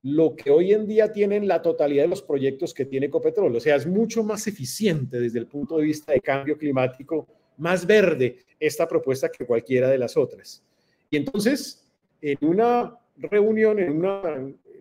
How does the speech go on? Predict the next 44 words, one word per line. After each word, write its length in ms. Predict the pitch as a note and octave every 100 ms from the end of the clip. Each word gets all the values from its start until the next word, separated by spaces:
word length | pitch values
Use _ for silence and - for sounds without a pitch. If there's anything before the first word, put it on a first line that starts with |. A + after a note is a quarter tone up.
| C#3+
una 420 | E3+ F#3+ E3 B2 -
presentación 920 | D3 - D3+ C3+ C3+ - F3 A3 G#3+
o 120 | B2+
en 120 | C3 D3
una, 500 | D#3+ F#3 F#3 D3 - _ _ -
en 120 | D3
un 240 | E3 F3 -
escenario 560 | F3 F3+ D3 D3 G#3
público, 440 | B3 F#3+ F3 G3+ A#3
el 60 |
presidente 460 | F#3+ C#3 C3+ B2 F3
de 40 |
la 100 | F3
República 680 | G3 G#3+ A3+ F#3+ F3+ - G3 _ _ _ _
dicen 380 | B2 C#3+ C#3+ D#3
que 100 | E3+
se 100 | F3+
enfurece 540 | F3+ A3 G3+ D3 G#3+
con 200 | G#3+ D3
esta 260 | B2 B2 D#3
iniciativa 680 | E3+ F3+ G#3 G#3+ D#3 E3+ C4+ - _ _ _
y 100 | C#3+
de 80 | C3+
alguna 240 | A#2 B2+ E3
manera 300 | F3+ C#3 D#3
envía 180 | D#3+ D#3+
el 80 |
mensaje 420 | E3 F3+ F3+ D3+ F3
a 60 |
los 160 | E3+ B2+
miembros 320 | B2+ B2 E3+
de 80 | F3
la 80 | B2
Junta 180 | B2
Directiva 360 | - D#3+ C#3 D#3
de 40 |
Ecopetrol 500 | E3+ G3+ G#3 G#3 F#3+
para 200 | F#3+ D3+
que 100 | C3
tomaran 380 | C3+ B2 B2 D3
una 240 | D#3 D3 D3
decisión 420 | C#3+ B2+ C3 C3
en 80 | C3
contrario. 480 | C#3 D3 B2 G2+